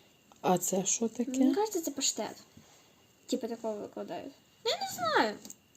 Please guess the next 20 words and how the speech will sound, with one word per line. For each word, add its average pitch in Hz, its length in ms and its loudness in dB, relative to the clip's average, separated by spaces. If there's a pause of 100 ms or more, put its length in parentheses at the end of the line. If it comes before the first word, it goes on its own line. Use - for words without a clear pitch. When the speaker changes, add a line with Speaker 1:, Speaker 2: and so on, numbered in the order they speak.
(560)
Speaker 1:
Гелатіна 226 1040 8
скатола. 180 1000 6 (560)
І 220 100 12
там 320 300 12
галатіна. 185 840 12 (460)
То - 240 12
це 208 60 12
Speaker 2:
Точно! 269 140 12
Speaker 1:
щось, 302 480 12
е, 233 380 12 (1300)
Speaker 2:
Я 381 140 10
не 480 100 6
впевнена, 427 560 6
мені 370 120 8
кажеться, 427 360 8
це 359 160 10 (200)
Speaker 1:
Це, 226 140 8
напевно, 269 320 12
м'ясні 262 440 12
тушонки. 180 800 8